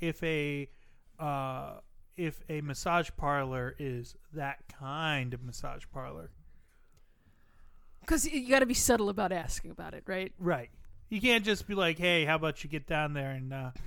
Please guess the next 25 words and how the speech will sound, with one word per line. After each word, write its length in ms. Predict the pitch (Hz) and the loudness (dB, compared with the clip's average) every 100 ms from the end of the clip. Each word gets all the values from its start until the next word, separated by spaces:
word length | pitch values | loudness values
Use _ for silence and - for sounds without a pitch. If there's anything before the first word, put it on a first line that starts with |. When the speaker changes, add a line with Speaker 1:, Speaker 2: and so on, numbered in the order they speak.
| - - | -8 -6
Speaker 2:
<laughs> 320 | - 233 226 | -6 -6 6
Speaker 1:
give 280 | 277 247 302 | 8 10 8
it 60 | |
a 80 | 269 | 4
Speaker 2:
Just 60 | 349 | 8
Speaker 1:
go?" 260 | 339 285 | 10 12
Speaker 2:
polish 340 | 330 330 294 - | 12 12 10 4
me 100 | 262 | 4
off, 300 | 233 226 - | 6 6 6
won't 220 | 208 202 | -2 0
you? 120 | 233 247 - - - - - - - | -2 -2 -8 -18 -18 -18 -18 -20 -4
In 140 | - 247 | 6 10
a 80 | 220 | 12
literal 380 | 233 233 240 | 10 10 8
sense. 440 | 233 285 254 - - - - - - - - - | 4 0 -2 -4 -12 -18 -18 -14 -8 -8 -8 -2
Um, 580 | 240 233 196 185 185 190 - - - - - - - - - | 2 4 2 0 -4 -6 -10 -20 -18 -18 -16 -20 -20 -12 -8
eh, 60 | 320 | 0
because 280 | 320 339 | 6 8
it 60 | 302 | 10
could 160 | 311 277 | 6 6
depend 380 | - 285 269 | 8 8 8
on 100 | 240 | 6
person 320 | 247 226 - 202 | 6 4 4 -4
to 60 | |
person. 380 | - 403 - | 0 0 0